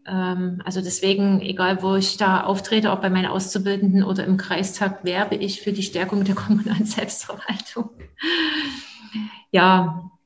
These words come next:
und, ähm, für die Ausbildung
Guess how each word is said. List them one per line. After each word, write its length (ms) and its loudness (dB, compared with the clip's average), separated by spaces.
und, 680 6
ähm, 600 8
für 160 4
die 300 6
Ausbildung 1300 6